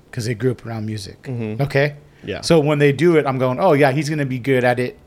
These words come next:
Speaker 2: Yeah.
Speaker 1: Done. Do you feel that stress as being Kyle Grover, your dad, you know, owning
Speaker 2: Yeah.
Speaker 1: Anglers, and having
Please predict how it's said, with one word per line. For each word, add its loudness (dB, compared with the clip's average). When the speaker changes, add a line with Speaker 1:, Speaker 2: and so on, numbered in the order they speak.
Speaker 2:
Yeah. -8
Speaker 1:
Done. -2
Do 0
you 2
feel 2
that 0
stress 0
as 0
being -4
Kyle -4
Grover, 0
your -2
dad, -2
you -4
know, -4
owning -4
Speaker 2:
Yeah. -2
Speaker 1:
Anglers, 0
and 0
having -2